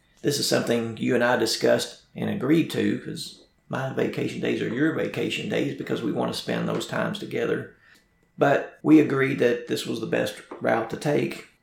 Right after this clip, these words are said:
Now, it may not be possible for everybody to do this, but for us, this was a huge step in balancing training with life. So thankfully, in May of twenty sixteen,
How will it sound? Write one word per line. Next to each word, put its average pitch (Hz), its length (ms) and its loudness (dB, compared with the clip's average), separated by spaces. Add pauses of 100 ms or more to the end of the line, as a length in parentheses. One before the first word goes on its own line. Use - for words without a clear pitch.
Now, 120 140 0
it 110 80 0
may 151 120 6
not 139 160 4
be 131 100 0
possible 127 460 2
for - 120 -2
everybody 117 440 4
to 107 80 -4
do 113 240 0
this, 120 240 2
but - 240 -6
for 123 140 -2
us, 123 560 2 (160)
this - 160 0
was 120 180 0
a 107 60 2
huge 131 400 0
step 107 500 0 (360)
in 113 220 -6
balancing 110 840 -2 (240)
training 107 380 -2
with 104 160 -4
life. 113 500 0 (1000)
So 139 180 4
thankfully, 131 680 6
in 117 160 0
May 131 180 2
of 127 100 0
twenty 139 240 0
sixteen, 131 800 -2